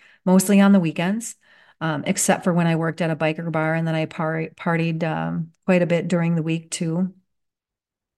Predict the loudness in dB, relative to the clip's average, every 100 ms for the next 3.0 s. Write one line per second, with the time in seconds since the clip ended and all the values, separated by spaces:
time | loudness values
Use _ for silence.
0 | _ _ -20 _ _ _ _ _ _ 2
1 | 4 4 2 4 4 4 4 6 6 4
2 | 2 2 2 -2 -2 -8 -8 -2 -2 -4